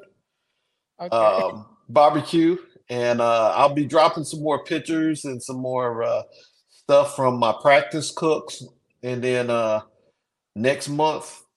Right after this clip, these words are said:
Speaker 2: be, be on the lookout for me placing and, and hopefully winning,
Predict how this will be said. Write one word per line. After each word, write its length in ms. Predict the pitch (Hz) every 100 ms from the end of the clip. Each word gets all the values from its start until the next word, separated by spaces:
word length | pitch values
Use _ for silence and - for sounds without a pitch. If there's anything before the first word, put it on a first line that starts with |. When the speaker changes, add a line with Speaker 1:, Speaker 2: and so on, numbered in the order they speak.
| _ 107 104
Speaker 2:
be, 260 | 123 135 143
be 200 | 123 131
on 180 | 135
the 60 | 131
lookout 480 | 139 139 135 131 127
for 400 | 127 117 117 107
me 580 | 101 135 139 131 127 127 _ -
placing 680 | 170 175 185 - 104 107 110 -
and, 320 | 113 110 113 -
and 320 | 113 110 92 _
hopefully 560 | - 165 190 139 123 117
winning, 540 | 113 156 143 117